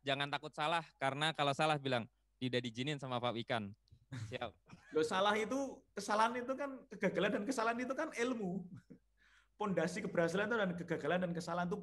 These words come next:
Speaker 2: pondasi sukses.
Speaker 1: Mantap sekali Pak Wikan.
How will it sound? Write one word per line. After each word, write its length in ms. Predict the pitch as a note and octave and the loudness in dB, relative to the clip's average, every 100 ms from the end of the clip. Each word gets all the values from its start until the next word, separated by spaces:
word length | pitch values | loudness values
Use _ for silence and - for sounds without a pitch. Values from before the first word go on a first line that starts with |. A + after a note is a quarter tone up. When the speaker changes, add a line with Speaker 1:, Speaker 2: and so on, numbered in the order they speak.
| - | 0
Speaker 2:
pondasi 400 | F#3+ C#3 B2+ D#3 | 0 0 -4 -8
sukses. 560 | E3+ - A2 - - _ _ _ _ _ _ _ _ _ _ _ _ _ _ _ _ _ _ _ _ _ - - - - _ | -10 -12 -14 -14 -20 _ _ _ _ _ _ _ _ _ _ _ _ _ _ _ _ _ _ _ _ _ -20 -20 -20 -20 _
Speaker 1:
Mantap 400 | A#2+ A#2+ C3 - | -4 0 0 2
sekali 240 | C#3 D3+ | 2 4
Pak 140 | D3 C#3 | 4 4
Wikan. 320 | C3+ C#3 C3+ | 4 2 0